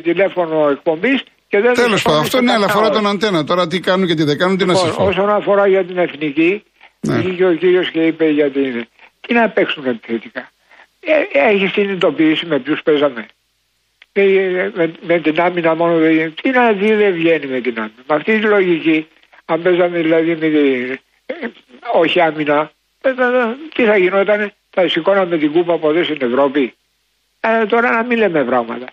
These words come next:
Speaker 1: Και έπειτα, ε, και για το παίκτη αυτόν τον Μαυροπάνο. Πολύ α, α, ατσούμπαλος παίκτης, ρε παιδί μου. Δηλαδή, δεν ξέρω, άγαρμος παίκτης. Και στα, ε, εντάξει,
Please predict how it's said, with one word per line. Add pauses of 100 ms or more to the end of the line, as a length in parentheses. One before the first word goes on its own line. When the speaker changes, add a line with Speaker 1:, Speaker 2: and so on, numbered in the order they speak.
(200)
Speaker 1:
Και
έπειτα, (280)
ε,
και
για
το (500)
παίκτη
αυτόν
τον
Μαυροπάνο. (280)
Πολύ
α,
α, (360)
ατσούμπαλος
παίκτης,
ρε
παιδί
μου.
Δηλαδή, (1120)
δεν
ξέρω, (200)
άγαρμος
παίκτης. (420)
Και
στα,
ε, (1000)
εντάξει,